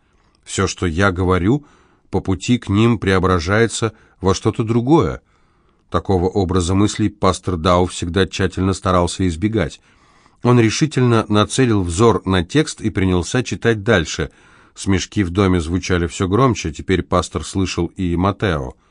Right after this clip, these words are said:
"Послал на них насекомых, чтобы жалили их, и жаб,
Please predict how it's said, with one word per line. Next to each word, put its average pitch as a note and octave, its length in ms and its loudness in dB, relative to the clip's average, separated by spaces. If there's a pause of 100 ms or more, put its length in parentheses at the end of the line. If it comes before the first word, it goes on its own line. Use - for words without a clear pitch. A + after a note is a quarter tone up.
(960)
"Послал A2 560 2
на G#2 160 4
них A2 320 2
насекомых, A2 720 2
чтобы G2+ 540 0 (280)
жалили G#2 640 4
их, G2 460 0 (420)
и G2+ 400 2
жаб, F2+ 460 0